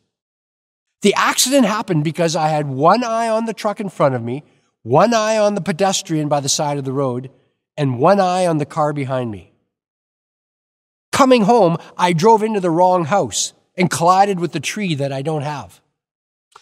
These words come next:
The guy was all over the road. I had to swerve several times before I finally hit him. I pulled away from the side of the road, glanced at my mother-in-law, and then headed over the embankment."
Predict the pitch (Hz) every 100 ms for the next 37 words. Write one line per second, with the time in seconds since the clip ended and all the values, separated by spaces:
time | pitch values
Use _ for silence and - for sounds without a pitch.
0 | _ _ _ _ - 202 262 277 285 202
1 | - 190 196 160 156 131 117 120 113 95
2 | - _ - 208 240 180 165 - 165 165
3 | 135 - 220 185 151 - 170 160 147 117
4 | 131 135 131 113 - 139 123 110 101 120
5 | 87 90 _ _ _ _ _ _ _ _
6 | _ _ _ _ _ _ _ _ - 170
7 | - - 202 262 277 254 269 277 226 170
8 | - 185 208 214 196 143 135 147 - _
9 | - 156 165 214 240 - 233 226 196 160
10 | 151 143 131 120 135 143 _ - 156 143
11 | 139 131 _ - 180 170 147 139 135 127
12 | 113 107 - 95